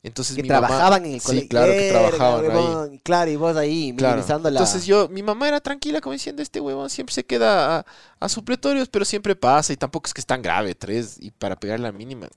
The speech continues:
Speaker 1: el man va a pasar". No era así. Entonces, eh, mi mamá llega, "Hola, ni sé qué", yo,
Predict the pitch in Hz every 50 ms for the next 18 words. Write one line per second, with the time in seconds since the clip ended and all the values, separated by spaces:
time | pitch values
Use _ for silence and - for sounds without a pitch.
0 | - - - 101 120 117 98 92 - - - - - - - _ _ _ _ _
1 | _ _ _ _ _ _ _ _ 98 101 90 90 - - - - _ _ _ _
2 | _ - 113 107 - 120 113 - - - - - - - _ - 107 113 110 107
3 | 101 76 - 123 120 117 117 117 113 120 123 127 135 131 120 131 135 143 147 143
4 | 135 - _ _ _ - 202 233 240 247 247 240 233 220 214 208 208 - - 175
5 | - - 202 202 196 202 202 185 175